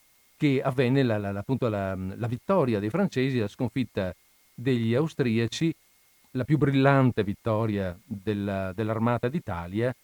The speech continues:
che viene considerata addirittura la prima vera battaglia di annientamento, nel senso che l'esercito austriaco fu non solo sconfitto,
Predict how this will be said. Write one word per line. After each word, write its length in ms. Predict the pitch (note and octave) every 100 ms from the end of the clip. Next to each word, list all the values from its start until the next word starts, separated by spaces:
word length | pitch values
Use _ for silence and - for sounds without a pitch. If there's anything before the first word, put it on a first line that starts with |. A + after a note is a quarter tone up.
| _ _ _
che 120 | D#3
viene 200 | D3+ B2+
considerata 800 | C#3 - D3+ A#2+ B2 - B2+ C3+ _ _ _ C3+
addirittura 580 | C#3 E3 A#2+ C#3+ D3
la 100 | B2+
prima 420 | A2+ C#3+ F#3 F#3 D3
vera 360 | C3+ D#3 D#3
battaglia 600 | C#3 - - G#2+ A2 A2+
di 220 | A2 A2+ -
annientamento, 1300 | C3+ B2+ A#2+ B2 B2+ A2+ C3 G#2+ E2+ D2+ C#2+ - G2
nel 140 | C#3
senso 260 | - C#3+ D3+
che 120 | C3
l'esercito 500 | C3 B2 A#2+ - A2+
austriaco 520 | C#3 - G2 G2 A2+
fu 160 | - C3
non 140 | B2
solo 200 | C#3+ C#3+
sconfitto, 640 | - G2+ - A2 - C3